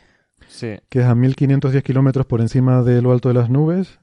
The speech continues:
Speaker 2: que será el quince de septiembre a las diez treinta y uno, ¿eh? <laughs> Con la, esa predicción, diez treinta y uno.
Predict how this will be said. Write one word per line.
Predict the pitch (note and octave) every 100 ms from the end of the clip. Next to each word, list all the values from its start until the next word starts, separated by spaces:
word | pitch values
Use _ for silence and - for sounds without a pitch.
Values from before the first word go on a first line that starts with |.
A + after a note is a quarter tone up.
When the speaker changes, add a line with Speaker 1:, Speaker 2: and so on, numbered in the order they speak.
| D#3+
Speaker 2:
que | B2+
será | - A#2 A#2+ A#2+ A#2+
el | D#3+ C3 A#2 A2+ G#2
quince | B2+ B2+ C#3
de | C3
septiembre | C3 A#2 - D3+ D#3 D#3+ E3 E3+ -
a | C3
las | B2 A#2+ A#2+ A2+ -
diez | A#2 B2 C3+ C#3 C3
treinta | _ B2+ B2 A#2+ A#2
y |
uno, | C#3+ E3 G#3 _ -
¿eh? | E3+ - _ _ _
<laughs> | -
Con | D#3+
la, | D3 C3+
esa | D3 C3+
predicción, | D3 B2+ A#2 C#3+
diez | C3+
treinta | C#3 C3+ C3
y | C#3
uno. | E3+